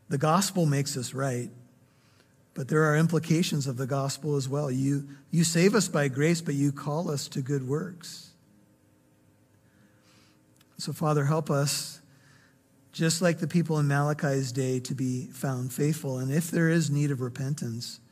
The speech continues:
in our lives, let it start in our hearts. And thank you for all of those who are learning faithfulness and commitment, and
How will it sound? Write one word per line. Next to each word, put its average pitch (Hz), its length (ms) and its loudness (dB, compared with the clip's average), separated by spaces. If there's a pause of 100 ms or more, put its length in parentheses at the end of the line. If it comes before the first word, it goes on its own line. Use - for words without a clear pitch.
(1040)
in 143 120 -2
our 143 220 0
lives, 151 680 -2 (160)
let 131 180 -4
it 135 80 -6
start 151 500 -2 (540)
in 135 80 -4
our 131 140 -4
hearts. - 580 -8 (1900)
And 139 100 -2
thank 175 200 4
you 202 60 6
for 180 160 2
all 160 140 2
of 180 80 0
those 170 240 2
who 160 340 4
are 156 200 0
learning 175 440 4
faithfulness 165 680 -2
and 143 120 -2
commitment, 151 600 -2
and 120 320 -4